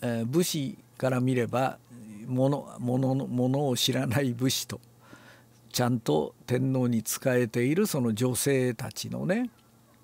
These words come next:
うん、知識レベルというかな。だ-、侍っていうのはなんか、「いや、宝の宝剣を持ってね」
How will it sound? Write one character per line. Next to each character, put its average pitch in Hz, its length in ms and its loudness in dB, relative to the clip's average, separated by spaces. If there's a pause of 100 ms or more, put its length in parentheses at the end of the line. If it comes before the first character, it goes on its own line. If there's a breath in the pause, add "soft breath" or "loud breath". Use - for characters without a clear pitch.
(120)
う 120 40 -4
ん、 107 260 0
知 - 180 0
識 - 300 2
レ 147 140 4
ベ 131 140 2
ル - 120 -10
と - 140 -12
い - 180 -12
う - 80 -14
か 131 160 -10
な。 185 240 -4 (840 loud breath)
だ-、 - 100 -6
侍 127 480 -2
っ 147 40 -4
て - 200 -8
い 180 40 4
う - 20 2
の 147 100 2
は 117 100 4
な 120 100 2
ん 117 60 -2
か、 - 180 -4
「い 131 60 -4
や、 131 220 -4
宝 151 380 -6
の - 420 -8 (200)
宝 147 240 -2
剣 156 340 -6
を 147 160 -6
持 143 240 -4
っ 135 40 -6
て - 180 -8
ね」 - 320 -10